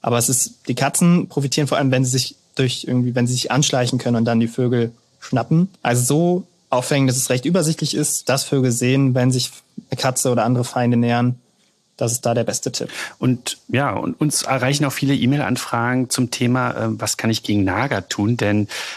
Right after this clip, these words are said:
Speaker 2: es ist zwangsläufig so, dass Vogelfutter auch andere Tiere anlockt. Also es gibt nicht nur Vögel, die davon, äh, Nutznieße tragen, sondern eben auch, ja, Nager zum Beispiel. Oder eben auch andere Vögel wie Tauben oder Krähenvögel, die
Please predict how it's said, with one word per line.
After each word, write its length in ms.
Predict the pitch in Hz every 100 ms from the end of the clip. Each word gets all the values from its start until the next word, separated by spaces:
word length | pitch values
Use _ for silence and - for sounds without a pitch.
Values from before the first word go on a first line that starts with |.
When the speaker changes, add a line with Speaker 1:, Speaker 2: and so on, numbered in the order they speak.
| -
Speaker 2:
es 120 | 127
ist 200 | 117 -
zwangsläufig 520 | - 120 - 131 123 117
so, 180 | 123
dass 360 | 123 117 107 -
Vogelfutter 480 | - 120 127 117 -
auch 180 | 107 -
andere 320 | 87 95 107
Tiere 260 | - 110 107
anlockt. 520 | 98 101 92 - -
Also 240 | 101 113
es 100 | 104 -
gibt 180 | -
nicht 140 | 117 101
nur 60 | 92
Vögel, 280 | - 127
die 120 | 131 117
davon, 460 | 120 - 113 113
äh, 180 | 110 107
Nutznieße 540 | 104 123 - 123 117 113
tragen, 320 | - 107 107
sondern 320 | 104 101 104
eben 160 | 104 98
auch, 240 | 98 98 - - - - - _
ja, 240 | - 101 -
Nager 340 | 101 92 127
zum 220 | 120 - 90
Beispiel. 480 | 87 87 - 113
Oder 220 | 113 127 143
eben 160 | 135
auch 180 | - 127
andere 340 | - 135 190 165
Vögel 480 | - - 110 123
wie 120 | 113 104
Tauben 440 | - 98 113 135
oder 200 | - 107
Krähenvögel, 640 | 104 - 127 147 120 120 123
die 320 | - 110